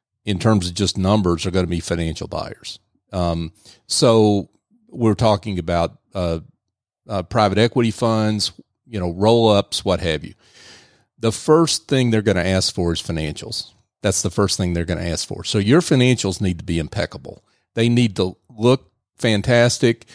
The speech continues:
If you can afford to get an audit, that's probably a great idea to get an audit, um, as soon as you can do that. And because what, when you put that on the table,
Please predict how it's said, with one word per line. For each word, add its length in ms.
If 220
you 120
can 160
afford 360
to 60
get 160
an 100
audit, 580
that's 200
probably 580
a 60
great 320
idea 600
to 100
get 380
an 120
audit, 400
um, 480
as 140
soon 260
as 120
you 100
can 200
do 260
that. 360
And 460
because 600
what, 360
when 220
you 120
put 240
that 180
on 160
the 60
table, 560